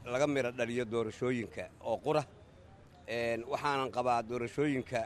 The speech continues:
een, habka uu ku hogaaminayo Ra'iisul Wasaare Maxamed Xuseen Roble boqolkiiba boqol inay saxan tahay oo aysan wax qaladaadii ku jirin. Een, khilaafkuna uu hal dhinac ka socdo. Een, marka waxaan leeyahay, Soomaalidu waxay uga bixi kartaa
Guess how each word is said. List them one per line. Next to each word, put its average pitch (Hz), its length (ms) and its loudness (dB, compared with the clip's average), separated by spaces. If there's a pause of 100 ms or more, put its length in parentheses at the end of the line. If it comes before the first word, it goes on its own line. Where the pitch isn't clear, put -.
een, 107 380 -2
habka 135 300 -4
uu 120 140 -4
ku 160 140 -4
hogaaminayo 117 720 0
Ra'iisul 113 320 -4
Wasaare 127 260 2
Maxamed 120 380 -4
Xuseen 127 260 -4
Roble 120 340 -2 (480)
boqolkiiba 135 400 0
boqol 110 340 -2
inay 113 300 0
saxan 131 320 -4
tahay 139 280 -4 (380)
oo 104 640 -6
aysan 113 320 -6
wax 131 140 -4 (100)
qaladaadii 117 480 0
ku 139 160 -12
jirin. 139 240 -4 (720)
Een, 113 320 -2
khilaafkuna 135 480 2
uu 123 140 -2
hal 143 180 2
dhinac 120 280 -2
ka - 100 -10
socdo. 127 320 -4 (760)
Een, 107 640 -2 (200)
marka 131 300 -2
waxaan 131 300 -2
leeyahay, 120 400 2
Soomaalidu 131 500 0
waxay 123 240 0
uga 127 200 0
bixi 139 240 -4
kartaa 127 380 -2